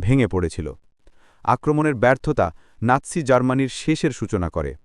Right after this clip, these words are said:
সেই সময় থেকে মিত্রবাহিনী তৃতীয় রাইখের কেন্দ্রস্থলে ধীরে ধীরে অগ্রসর হয়। চার মাস পরে হিটলার মারা যান এবং জার্মানি আত্মসমর্পণ করে।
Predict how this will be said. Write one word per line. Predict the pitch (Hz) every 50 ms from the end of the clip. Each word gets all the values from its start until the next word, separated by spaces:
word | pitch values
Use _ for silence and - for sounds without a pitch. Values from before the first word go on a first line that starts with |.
| _ _ _ _ _ _ _ _ _ _ _ _ _ _ _ _ _
সেই | - - - 131 135
সময় | - - 120 123 123
থেকে | - 123 104 117
মিত্রবাহিনী | 107 117 120 - - 131 123 127 117 123 127 127 120 - - - _ _ - -
তৃতীয় | 131 151 151 - 175 165 160
রাইখের | 131 123 131 - - 135
কেন্দ্রস্থলে | - - 127 123 123 120 135 - - - - 120 123 131
ধীরে | 107 - - 120 127 135
ধীরে | 110 110 117 123
অগ্রসর | 110 98 87 90 95 - - 98 85
হয়। | 73 92 82 76 71 - _ _ _ _ _ _ _ _ _ -
চার | - 120 110 104
মাস | 104 104 110 -
পরে | - - 113 110 120 131 - - - _ - -
হিটলার | 156 143 - 147 147 135
মারা | 117 104 95 92 101 101
যান | 98 110 123 120 117 - - - -
এবং | - 131 151 165 135
জার্মানি | 104 123 117 120 131 135 151 156
আত্মসমর্পণ | 139 113 - - - 113 - - 104 95 95 90 - - 104 107
করে। | - 92 78 71